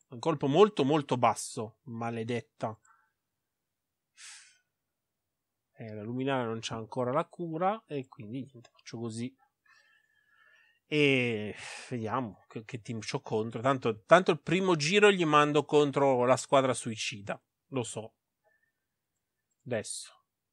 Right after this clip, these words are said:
vediamo questi qua. Ah, questi, eh, questi senza mod. Eh,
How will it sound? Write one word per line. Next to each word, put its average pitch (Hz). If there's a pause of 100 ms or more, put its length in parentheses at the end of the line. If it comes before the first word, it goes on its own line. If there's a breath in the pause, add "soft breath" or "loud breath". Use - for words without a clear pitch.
(140)
vediamo 117
questi 113
qua. 101
Ah, 139
questi, 131
eh, 110
questi 220
senza 127
mod. 127 (640)
Eh, 107